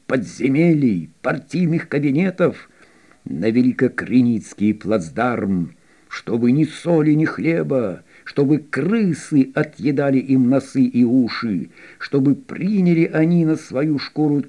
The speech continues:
то, чему название война, чтобы и они, выскочив на край обрывистого берега, на слуду эту безжизненную, словно вознесясь над землей,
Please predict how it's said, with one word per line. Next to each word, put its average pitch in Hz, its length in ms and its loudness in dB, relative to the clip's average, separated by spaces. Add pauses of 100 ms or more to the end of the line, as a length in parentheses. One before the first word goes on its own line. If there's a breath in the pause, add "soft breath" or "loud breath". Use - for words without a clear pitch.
(120)
то, 165 240 2
чему 143 380 -2
название 120 680 0
война, 107 500 -2 (760 soft breath)
чтобы 135 340 2
и 135 260 2
они, 147 480 2
выскочив 127 960 -2
на 123 120 -2
край 120 360 -6
обрывистого 107 640 -2
берега, 98 640 -2 (380 loud breath)
на 131 200 2
слуду 180 760 -2
эту 165 280 2
безжизненную, 117 1120 0 (220 loud breath)
словно 135 500 0
вознесясь 131 720 0
над 127 160 0
землей, 127 720 0